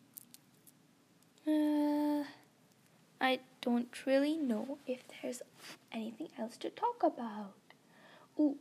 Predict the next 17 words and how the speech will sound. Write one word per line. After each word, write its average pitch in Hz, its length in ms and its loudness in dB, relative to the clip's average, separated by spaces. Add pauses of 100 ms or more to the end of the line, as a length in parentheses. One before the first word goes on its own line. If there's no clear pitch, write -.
(760)
the 254 80 0
weather 254 300 2
was 277 280 -2
really 240 280 -2
pretty 240 400 -8
the 240 160 -6
last 233 360 -4
few 247 200 -4
days 247 480 -4
when 240 120 -6
I 247 120 -8
was 247 140 -6
inside, 247 600 -4
as 233 540 -6
the 240 80 -4
weather 233 260 -4
tends 226 500 -6